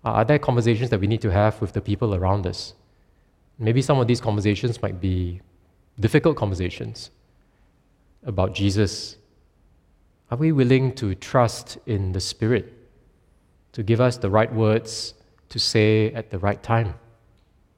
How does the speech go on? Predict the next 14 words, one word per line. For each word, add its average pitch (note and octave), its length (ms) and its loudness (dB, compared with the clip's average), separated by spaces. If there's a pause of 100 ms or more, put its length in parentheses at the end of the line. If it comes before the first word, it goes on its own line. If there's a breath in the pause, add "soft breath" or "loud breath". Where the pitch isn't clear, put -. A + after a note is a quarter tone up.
(920)
Maybe A#2 160 -2
we A#2 80 2
need A#2+ 140 4
to G2 160 -2
spend A#2+ 260 2
time A#2 180 4
meditating G#2+ 720 2
on F2+ 380 -2
verses F#2 320 -4
eleven G2 300 0
and F2+ 100 -2
twelve A2 400 2
in F2 100 -6
particular G2+ 480 -6